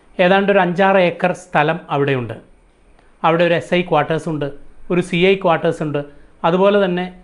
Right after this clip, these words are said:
കോതമംഗലത്ത് ഉള്ള എല്ലാ പോലീസുകാർക്കും താമസിക്കാൻ സൗകര്യമുള്ള പോലീസ് ക്വാർട്ടേഴ്സും അവിടെ ഉണ്ടായിരുന്നു. ഈ പോലീസ് ക്വാർട്ടേഴ്സ് എല്ലാം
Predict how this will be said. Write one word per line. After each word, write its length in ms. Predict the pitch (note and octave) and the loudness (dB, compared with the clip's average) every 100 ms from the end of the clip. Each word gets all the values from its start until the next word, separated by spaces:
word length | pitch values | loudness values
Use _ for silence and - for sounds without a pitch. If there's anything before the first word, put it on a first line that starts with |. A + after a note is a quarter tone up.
| - | -8
കോതമംഗലത്ത് 760 | - F3+ G3+ G3+ G3 G3 G3 G3+ G3 F3+ | -2 0 0 0 -2 -4 -2 -4 -2 -2
ഉള്ള 180 | F#3 F#3 | 0 0
എല്ലാ 200 | E3 F#3 A#3+ | 0 2 2
പോലീസുകാർക്കും 800 | B3 F#3 F#3 F3+ E3 C#3+ C3 B2+ - - _ _ _ - | 2 0 -2 -2 -2 -2 -6 -12 -16 -20 _ _ _ -2
താമസിക്കാൻ 600 | F3 F3+ F#3 F#3+ F3+ F3+ | 0 0 -4 -4 -2 -4
സൗകര്യമുള്ള 760 | F3+ D#3+ E3 F3 E3 D#3 D3+ D#3 - | -4 -4 -2 -2 -2 -2 -2 -4 -4
പോലീസ് 340 | E3+ F3 F3+ - | -2 -2 -4 -4
ക്വാർട്ടേഴ്സും 440 | D3+ D3+ C#3+ C#3+ C#3+ | -4 -4 -8 -10 -8
അവിടെ 180 | C#3+ C3+ | -4 -2
ഉണ്ടായിരുന്നു. 480 | B2+ A#2+ A2+ A2 - - - - - - - F#3+ | -2 -4 -6 -12 -18 -20 -20 -20 -20 -20 -8 -4
ഈ 80 | |
പോലീസ് 380 | F#3 F3 F3+ F#3+ | 0 0 0 -2
ക്വാർട്ടേഴ്സ് 420 | F#3 D#3 E3 D#3 D#3+ | -2 -2 -2 -2 -4
എല്ലാം 280 | D3+ D#3+ | -2 -4